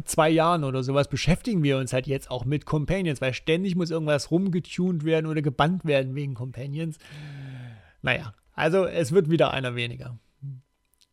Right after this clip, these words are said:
So, andere lustige Aktion übrigens. Wir hatten ja Infinity im letzten Podcast. Wer sich interessiert, kann reinhören oder schaut sich mal in den Stream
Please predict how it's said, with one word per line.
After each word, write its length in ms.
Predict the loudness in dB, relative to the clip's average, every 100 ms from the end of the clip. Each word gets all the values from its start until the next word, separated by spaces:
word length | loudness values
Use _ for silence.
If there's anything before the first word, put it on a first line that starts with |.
| _ -8
So, 440 | -6 2 2 4
andere 540 | 0 -4 -4 -4 2 4
lustige 640 | 6 6 4 2 2 0
Aktion 460 | -4 -8 -6 -6 -6
übrigens. 380 | -4 -4 -4 0
Wir 120 | 2
hatten 160 | 2
ja 180 | 0 0
Infinity 560 | -2 -4 -4 -2 -2 0
im 100 | 2
letzten 320 | 0 0 -4
Podcast. 640 | -4 -4 -2 -4 -4 -10 -8
Wer 140 | -6
sich 100 | -6
interessiert, 400 | -6 -4 -4 -4
kann 160 | -4 -4
reinhören 460 | 0 0 0 0 -2
oder 400 | 0 2 4 4
schaut 240 | 2 0
sich 160 | -2 -4
mal 240 | -2 -2
in 80 | -4
den 200 | -6 -8
Stream 440 | -10 -2 0 0